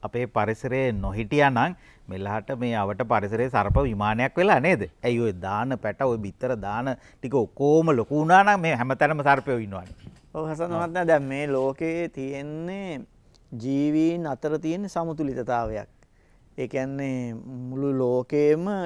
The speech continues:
Speaker 2: ජීවීන් ජාලයක් වගේ එකිනෙකට බැඳිලා පවතිනවා. ඒ ජාලය පවත්වා ගැනීමයි වැදගත් වෙන්නේ. ඒ කියන්නේ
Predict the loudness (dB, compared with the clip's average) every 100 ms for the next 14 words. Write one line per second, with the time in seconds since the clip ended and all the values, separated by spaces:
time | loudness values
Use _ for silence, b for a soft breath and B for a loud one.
0 | -6 -4 0 2 4 2 0 -4 0 2
1 | 6 6 6 4 0 -2 -4 -4 0 2
2 | 4 4 2 0 -4 -8 -14 -18 b b
3 | b b -4 2 2 4 4 8 8 8
4 | 6 4 2 4 6 6 4 2 2 -2
5 | -4 2 4 6 4 2 -4 -8 -8 -4
6 | -2 -2 -4 -8